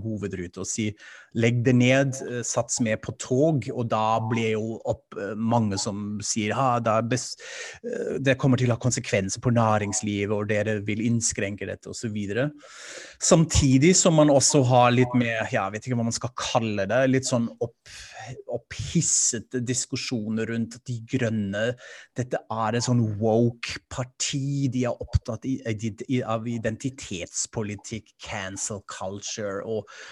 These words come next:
som Bild-Zeitung kaller de, de parteides genderwahnsinn, liksom. Altså hvor den, eh, polariserende tabloide medielandskapet mobiliserer mot de,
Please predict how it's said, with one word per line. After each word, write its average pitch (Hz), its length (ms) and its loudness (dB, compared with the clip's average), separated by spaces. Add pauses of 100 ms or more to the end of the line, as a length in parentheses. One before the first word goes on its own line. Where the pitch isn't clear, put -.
som 131 200 4
Bild-Zeitung 113 840 2
kaller 110 320 -4
de, 110 180 -4
de 107 120 -4
parteides 104 960 -4
genderwahnsinn, 95 1200 2 (360)
liksom. 131 420 -6 (500)
Altså 127 260 4
hvor 131 260 8
den, 120 260 6
eh, 117 260 0 (100)
polariserende 120 1000 2
tabloide 117 1300 -2
medielandskapet 113 1400 -4
mobiliserer 110 840 -4
mot 87 260 -12
de, 98 220 -10